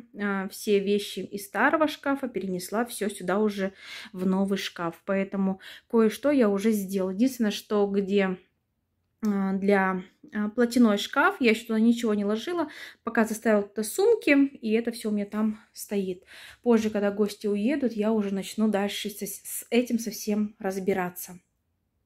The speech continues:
Ну, а сейчас покажу, что я уже приготовила.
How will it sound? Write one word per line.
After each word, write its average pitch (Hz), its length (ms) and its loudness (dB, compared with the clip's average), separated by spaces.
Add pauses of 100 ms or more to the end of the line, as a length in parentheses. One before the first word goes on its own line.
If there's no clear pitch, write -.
(760)
Ну, 349 80 0
а 320 60 4
сейчас 254 540 0 (140)
покажу, 226 360 0
что 247 200 -4
я 202 380 2
уже 190 280 -4
приготовила. 175 840 -8